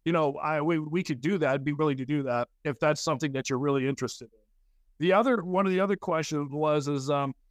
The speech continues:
Tylee's relationship with people in the family. Somebody said, "It seems like she was really close to my mom, her grandma."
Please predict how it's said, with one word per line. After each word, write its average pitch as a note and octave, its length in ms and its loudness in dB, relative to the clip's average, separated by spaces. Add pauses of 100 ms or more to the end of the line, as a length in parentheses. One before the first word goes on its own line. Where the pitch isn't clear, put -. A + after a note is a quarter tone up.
(280)
Tylee's F#3+ 480 0
relationship E3 880 0 (160)
with D3 280 2 (120)
people F3 420 0
in C#3+ 100 2
the A#2+ 80 -12
family. C3+ 640 -2 (360)
Somebody F3 340 2
said, E3 180 -2
"It D3+ 80 -2
seems - 420 -2
like F3+ 200 2
she - 120 -10 (120)
was D3 240 -4
really E3+ 380 4
close - 400 -2
to C#3+ 440 -4
my C3 240 -2
mom, C#3+ 420 2
her B2+ 160 -14
grandma." C3+ 500 -2